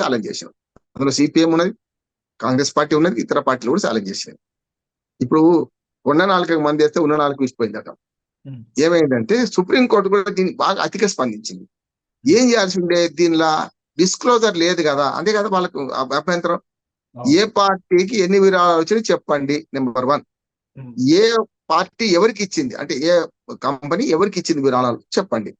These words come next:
Speaker 1: అన్నది. అప్పుడు ఎస్బీఐ ఏం చేసింది, బాండ్స్ రిలీజ్ చేసింది, ఇప్పుడు నాలుగేళ్ళుగా నడుస్తున్నాయి. ఇప్పుడు బాండ్లను మొత్తమే రద్దు చేసింది, బాండ్లు వద్దు, ఇవ్వడానికి వీలు లేదు, ఆ చట్టాన్ని రద్దు చేసింది. దీన్ని ఏమైందంటే ప్రతిపక్షాలు ఆత్మహత్య సదృశ్యమైన కేసు వేసుకొని వాళ్ళ వాళ్ళే నష్టపోయారని నేను అంటున్నాను. ఎట్లా?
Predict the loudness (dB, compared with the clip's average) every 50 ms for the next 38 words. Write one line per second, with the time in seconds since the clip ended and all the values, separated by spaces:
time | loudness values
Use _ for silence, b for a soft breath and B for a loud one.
0 | -6 -6 -6 -6 -8 _ _ _ _ _ _ _ _ _ _ _ _ _ _ _
1 | _ -4 -2 2 2 2 4 2 0 0 2 4 4 4 4 4 2 0 -2 -2
2 | -4 -4 -4 -6 -4 -4 -2 -2 -2 -2 -2 -2 -2 -2 -2 -2 -2 -4 -4 -4
3 | -4 -6 -6 -6 -6 -6 -10 -8 -4 -2 -2 -2 0 -2 -2 -2 0 -2 -2 -2
4 | -4 -6 _ -6 -4 -4 -4 -6 -10 _ _ _ _ _ _ -6 -4 0 0 -2
5 | 0 0 0 2 2 2 0 0 -2 -2 -2 -2 -2 -2 -2 -2 -2 -2 0 2
6 | 0 0 2 2 2 2 0 0 -4 -10 -14 -16 _ _ 0 0 0 0 0 0
7 | 0 0 -2 0 0 0 0 0 0 -2 0 0 0 0 -2 -2 0 0 0 2
8 | 0 -2 -2 -4 -4 -4 -4 -4 -4 -4 -6 -4 -4 -4 -6 -6 -10 -12 -12 -12
9 | -14 -14 -16 -20 _ _ _ _ _ _ _ _ _ 0 2 2 4 4 2 2
10 | 2 2 2 0 0 2 2 2 2 0 -2 -6 _ _ _ _ -4 -4 -2 -2
11 | 0 0 0 -2 0 0 0 0 2 2 0 0 0 0 -2 -2 -2 0 0 0
12 | -2 -2 -2 -2 -2 -2 -2 -2 -4 -2 -2 -4 -4 -2 0 0 0 2 0 0
13 | 0 -2 -2 0 0 0 2 2 2 2 2 2 0 -2 -2 0 0 0 2 2
14 | 2 2 2 2 2 2 2 0 0 -2 -2 -4 -4 -2 -2 -2 -2 -4 -4 -4
15 | -4 -6 -8 -12 -16 -18 -18 _ _ _ _ _ -4 -4 -2 -2 -4 -6 -6